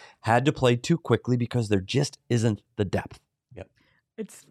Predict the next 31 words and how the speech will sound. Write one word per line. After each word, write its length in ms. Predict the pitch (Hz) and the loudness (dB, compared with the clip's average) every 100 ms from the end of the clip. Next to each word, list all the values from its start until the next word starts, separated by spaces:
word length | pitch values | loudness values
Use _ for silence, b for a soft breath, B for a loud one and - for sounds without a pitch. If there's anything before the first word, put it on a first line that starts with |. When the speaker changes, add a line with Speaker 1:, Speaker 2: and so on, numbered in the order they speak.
| - | -12
Speaker 3:
Charles, 500 | 190 185 180 190 - - | 0 4 4 0 -4 0
uh, 220 | 185 175 | 2 2
commented, 540 | 196 175 180 180 175 | 2 2 2 2 0
"Turris 400 | 202 202 196 196 | 2 4 4 2
makes 300 | 196 185 - | -2 -2 -2
my 200 | 180 156 - | -2 -2 2
eye 200 | 175 180 | 2 2
twitch, 480 | - 143 175 - - | 0 0 0 -4 -2
L 160 | 185 180 | 0 2
O 100 | 175 | 4
L." 220 | 175 180 | 4 4
Speaker 2:
<laughs> 40 | - | 2
Speaker 3:
And 300 | 220 214 B B B - | 2 0 B B B -4
it's 180 | 254 220 | -2 0
so 160 | 269 | 0
funny 240 | 277 262 262 | 2 2 2
because 320 | 233 226 214 208 | 2 0 0 0
the 140 | 190 202 | 0 2
whole 200 | 208 220 | 2 0
Turris 400 | - 196 220 220 | 2 2 2 2
era, 240 | 190 196 202 | 2 4 4
I 180 | 190 247 | 4 2
was 320 | 247 185 - - | 2 -2 -8 -14
young, 440 | 156 185 156 165 | 0 2 2 -2
like, 140 | 170 165 | -4 -2
I 80 | |
was 120 | 175 165 | -2 -2
a 80 | |
teenager, 580 | 160 - 185 190 170 170 - | -6 -4 0 0 0 -2 -2
and 140 | 165 | -2
I 420 | - 170 190 233 | 0 2 4 2